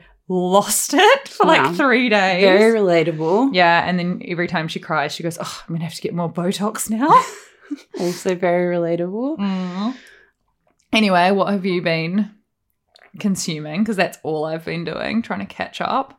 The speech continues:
Speaker 2: Yeah, so in the spirit of, like, mixing highbrow and lowbrow content, I listened to a pod called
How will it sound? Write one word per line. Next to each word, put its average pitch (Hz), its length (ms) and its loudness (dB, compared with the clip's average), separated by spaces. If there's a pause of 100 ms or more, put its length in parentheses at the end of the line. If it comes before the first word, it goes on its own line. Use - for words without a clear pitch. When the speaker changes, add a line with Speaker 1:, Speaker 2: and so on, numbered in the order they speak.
(140)
Speaker 2:
Yeah, 175 480 6
so 196 180 0
in 185 140 4
the 202 80 2
spirit 185 360 2
of, 190 120 0
like, 170 180 0
mixing 180 560 -2
highbrow 165 640 4
and 165 120 -2
lowbrow 139 680 2
content, 170 960 -4
I 170 500 0
listened 170 460 -2
to 175 120 -4
a 170 60 0
pod 160 600 2
called 160 420 -6